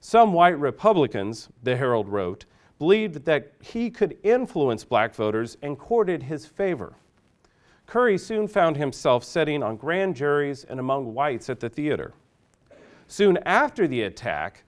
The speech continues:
rumors started to circulate that a conspiracy of leading white Republicans organized the attack,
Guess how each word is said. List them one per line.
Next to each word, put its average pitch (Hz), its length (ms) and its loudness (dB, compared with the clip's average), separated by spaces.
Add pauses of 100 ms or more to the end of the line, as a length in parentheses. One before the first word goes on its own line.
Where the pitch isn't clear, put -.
(100)
rumors 233 380 4
started 190 400 4
to 160 120 -4
circulate 151 640 0
that 135 140 -2
a 135 40 -4
conspiracy 202 920 -2
of 123 160 -2
leading 190 460 -2
white 156 260 0
Republicans 147 800 -4 (140)
organized 165 680 2
the 110 120 -4
attack, 98 540 0